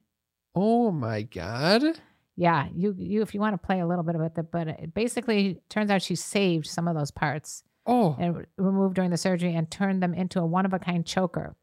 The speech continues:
Speaker 2: So that's why I wanted to show you this
Speaker 1: Oh
Speaker 2: little
Speaker 1: my
Speaker 2: necklace
Speaker 1: God.
Speaker 2: over here reminded me of the choker. <laughs>
Speaker 1: Oh my God.
Speaker 2: Um,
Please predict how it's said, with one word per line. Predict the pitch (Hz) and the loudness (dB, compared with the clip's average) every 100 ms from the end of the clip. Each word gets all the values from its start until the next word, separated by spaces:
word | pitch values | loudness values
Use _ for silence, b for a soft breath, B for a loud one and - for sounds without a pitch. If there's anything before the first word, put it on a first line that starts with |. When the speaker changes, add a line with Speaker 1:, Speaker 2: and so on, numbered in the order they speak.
| b b b b | b b b b
Speaker 2:
So | - | -2
that's | 185 208 - | 2 2 2
why | 208 185 | 0 2
I | 175 | 0
wanted | 185 175 | 0 -2
to | 165 | -4
show | - 185 | -4 -4
you | 175 | -4
this | 170 156 | -2 0
Speaker 1:
Oh | |
Speaker 2:
little | 208 262 | 2 2
Speaker 1:
my | 214 147 | 2 2
Speaker 2:
necklace | 139 127 165 | 0 0 2
Speaker 1:
God. | 208 131 | 2 2
Speaker 2:
over | 120 | 0
here | 165 196 175 | -4 -4 -4
reminded | 170 170 196 | -4 -4 -4
me | 175 | -4
of | 170 | -6
the | 160 | -8
choker. | - 185 185 - 170 139 - 170 | -6 -4 -4 -4 -2 -4 -6 -10
<laughs> | _ - | _ 2
Speaker 1:
Oh | 151 151 | 2 2
my | 135 123 113 | 0 -2 -2
God. | 120 107 120 117 110 104 - B B B - | -4 -4 -2 -4 -4 -6 -10 B B B -2
Speaker 2:
Um, | 196 185 180 175 160 | 2 4 2 0 -4